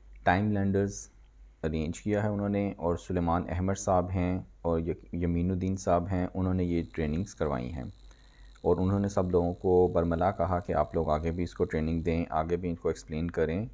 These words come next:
तो आप एक्सप्लेन करने से ख़ुद ज़्यादा लर्न करेंगे। तो उसी हवाले से हमारी ये एफर्ट है। हम देखते हैं कि स्ट्रेटजिक क्यों कहलाते हैं इसको,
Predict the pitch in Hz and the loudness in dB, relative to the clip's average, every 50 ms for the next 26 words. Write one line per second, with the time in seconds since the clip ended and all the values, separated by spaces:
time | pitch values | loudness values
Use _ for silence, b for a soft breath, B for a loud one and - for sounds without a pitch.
0 | - - - 92 90 - 76 82 - - - - - - 101 95 101 98 98 90 | -12 -6 -2 0 2 4 4 2 2 -2 -14 -12 -6 -2 0 0 2 2 0 0
1 | 90 87 - - 107 - - 98 95 95 85 78 80 98 135 156 - 98 92 87 | -2 0 0 -2 0 0 0 -2 0 0 0 0 2 0 -2 -2 -2 -2 0 0
2 | 82 80 76 - - 64 64 62 57 57 57 - - - - - b b b b | 0 0 -2 -2 -4 -4 -4 -4 -6 -8 -8 -10 -12 -18 -20 -20 b b b b
3 | b b b b b b b - - - 113 - 131 123 117 110 104 98 104 101 | b b b b b b b -8 -4 -4 0 2 2 4 6 6 4 4 4 0
4 | - 107 95 90 87 87 90 87 90 80 80 78 - - 95 92 - 107 101 104 | 0 0 2 2 2 2 2 2 2 2 2 2 2 2 0 2 2 0 -2 -2
5 | 110 - - - - b b b b b b - 107 104 98 95 95 98 - - | -2 -6 -12 -18 -20 b b b b b b -4 -2 0 2 2 0 0 0 -2
6 | 113 113 113 120 120 - - - 101 104 104 120 120 123 127 120 - - 107 95 | 0 0 0 -2 -4 -4 0 2 4 4 6 4 2 2 0 -4 -2 -2 -2 0
7 | - 92 87 82 82 - 87 85 90 - - - - 85 85 90 | 2 4 4 4 4 2 0 -4 -4 -4 -4 0 0 2 2 0